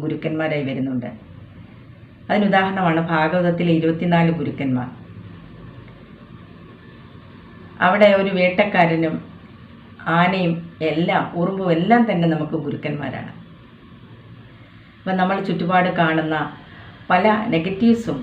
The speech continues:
പല നെഗറ്റീവായിട്ടുള്ള മനുഷ്യരും എല്ലാവരും നമ്മുടെ ഗുരുക്കന്മാരാണ്. നമുക്ക് ലൈഫ് ലെസൺസ്, അതായത് ജീവിത പാഠങ്ങൾ പഠിപ്പിച്ചു തരാൻ പല നമ്മൾക്ക് ശത്രുക്കളെന്ന് തോന്നുന്ന മിത്രങ്ങൾ, അവർ നമ്മുടെ മിത്രങ്ങൾ തന്നെയാണ്.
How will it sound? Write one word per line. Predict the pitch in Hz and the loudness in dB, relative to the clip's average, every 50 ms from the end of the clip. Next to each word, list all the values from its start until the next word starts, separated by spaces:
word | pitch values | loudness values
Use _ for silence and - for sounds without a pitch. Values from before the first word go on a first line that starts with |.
| - - - - - - - - - | -10 -14 -18 -18 -20 -20 -12 0 2
പല | 170 180 196 190 185 | 2 2 4 0 0
നെഗറ്റീവായിട്ടുള്ള | 175 170 - - - 226 214 208 208 190 190 190 190 190 190 185 - - - - - - - - - - 185 | 0 -2 -2 0 2 2 4 4 2 0 -2 0 2 2 2 2 0 -4 -12 -18 -18 -18 -20 -16 -6 2 2
മനുഷ്യരും | 185 185 208 220 - - 262 220 160 - - - 165 | 4 4 4 2 4 4 4 4 4 0 0 0 0
എല്ലാവരും | 180 208 220 233 240 247 233 202 | 0 4 6 6 6 8 6 6
നമ്മുടെ | 185 180 180 170 160 | 4 2 0 0 0
ഗുരുക്കന്മാരാണ്. | 151 156 - 160 151 143 139 135 123 - - 160 151 156 | 0 -2 -2 -2 -2 -2 -2 -2 -4 -4 -6 -4 -4 -2
നമുക്ക് | 165 170 - - 208 214 214 - - - - - - - - 185 | -2 0 0 0 -2 -2 -4 -8 -12 -14 -18 -20 -16 -8 2 4
ലൈഫ് | 190 190 208 202 - 220 | 6 6 6 4 2 2
ലെസൺസ്, | 214 214 - 226 220 214 - 208 190 175 - - - - - 165 | 0 4 4 2 2 2 0 -2 -2 -4 -4 -6 -12 -8 -4 -2
അതായത് | 165 165 160 160 175 170 170 170 170 170 165 | 0 0 0 2 4 4 4 4 4 2 0
ജീവിത | 190 196 202 214 220 208 202 180 | -2 -2 0 2 2 2 4 4
പാഠങ്ങൾ | 175 170 175 180 180 180 180 170 - | 4 4 4 2 0 -2 -4 -2 -2
പഠിപ്പിച്ചു | 165 160 160 - 170 170 - - 170 | -2 -2 -2 -4 -6 -6 -4 0 2
തരാൻ | 160 160 160 156 156 - - - - - - - - - - - - - - | 2 2 2 0 -2 -6 -10 -12 -18 -20 -20 -20 -20 -20 -20 -20 -12 -2 2
പല | 185 - 214 202 185 - - - - - - - - - - - - - - - - - - - - 180 | 2 4 4 4 2 0 -2 -8 -14 -20 -20 -20 -20 -20 -20 -20 -20 -20 -20 -20 -20 -20 -16 -10 -4 -4
നമ്മൾക്ക് | 180 180 185 185 180 196 185 - | -2 -2 -2 -2 -2 -4 -2 0
ശത്രുക്കളെന്ന് | 190 180 - 220 208 208 208 214 208 208 208 208 202 - | 0 0 2 0 -2 0 2 2 2 2 2 0 -2 -4
തോന്നുന്ന | 185 190 196 214 220 226 220 208 180 165 | -4 -2 2 4 6 6 6 6 6 4
മിത്രങ്ങൾ, | 160 165 165 160 156 139 135 113 - - - - - - - - - - - - - - - - - - - - - - - - - - - 165 | 4 2 0 0 0 0 -2 -4 -6 -10 -16 -20 -20 -20 -20 -20 -20 -20 -20 -20 -20 -20 -20 -20 -20 -20 -20 -20 -20 -20 -20 -20 -20 -6 -2 0
അവർ | 165 175 180 180 | 2 2 2 2
നമ്മുടെ | 175 175 175 170 165 | 2 2 2 2 2
മിത്രങ്ങൾ | 160 - - 175 170 175 175 170 170 | 0 0 0 0 2 2 2 2 2
തന്നെയാണ്. | 170 165 160 151 143 139 135 | 4 4 2 2 0 0 -2